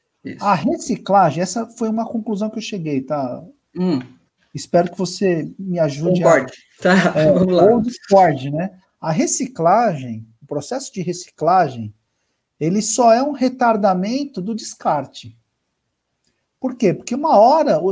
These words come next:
Speaker 2: o resíduo, ele, ele fica aqui, fica aqui, mas uma hora ele vai morrer ou no aterro ou no mar.
Speaker 1: O rejeito, você diz.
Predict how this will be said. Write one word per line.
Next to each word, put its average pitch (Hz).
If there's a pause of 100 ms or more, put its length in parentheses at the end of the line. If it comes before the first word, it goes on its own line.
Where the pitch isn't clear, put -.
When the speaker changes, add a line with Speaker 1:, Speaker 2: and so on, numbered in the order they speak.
(140)
Speaker 2:
o 208
resíduo, 214
ele, 190
ele 180
fica 202
aqui, 240
fica 220
aqui, 262 (220)
mas 220
uma 233
hora 247
ele 262
vai 233
morrer 190
ou 220
no 247
aterro 240
ou 269
no 285
mar. 127 (420)
Speaker 1:
O 190
rejeito, 185
você 143
diz. 127